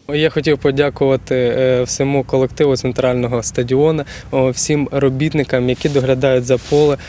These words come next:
е, всім, хто чергує на стадіоні. Вони завжди досить привітні. Побажати їм саме головне — здоров'я.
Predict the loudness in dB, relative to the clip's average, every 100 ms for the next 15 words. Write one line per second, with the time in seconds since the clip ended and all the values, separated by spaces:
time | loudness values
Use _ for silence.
0 | -14 -4 -2 0 -2 -2 -2 -2 -4 -6
1 | 0 2 2 0 -2 -2 -2 0 0 0
2 | 0 -2 -2 0 2 2 2 2 2 0
3 | 0 -2 0 0 0 -4 -4 -2 -2 -2
4 | -4 -6 -6 -4 0 2 2 0 0 0
5 | 0 0 0 2 2 2 2 0 0 -2
6 | -4